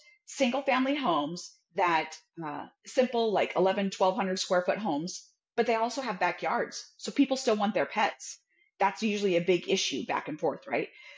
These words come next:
So we put 'em inside of a gated community. So you still have a community feel, right?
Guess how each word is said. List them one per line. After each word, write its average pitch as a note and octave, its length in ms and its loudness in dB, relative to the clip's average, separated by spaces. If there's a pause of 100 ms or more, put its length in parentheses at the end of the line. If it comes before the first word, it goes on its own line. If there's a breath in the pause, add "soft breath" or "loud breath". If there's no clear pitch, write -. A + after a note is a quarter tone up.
(120)
So G#3+ 480 4
we G#3+ 160 4
put D#4+ 220 0
'em D4+ 80 2
inside A3+ 400 2
of G3 80 0
a F#3 40 4
gated F#3+ 480 2
community. E3+ 680 -2 (420)
So - 140 0
you G3+ 100 6
still G#3+ 180 2
have G#3+ 80 0
a A#3 40 0
community A3 680 0
feel, F3+ 420 4 (160)
right? G3 320 2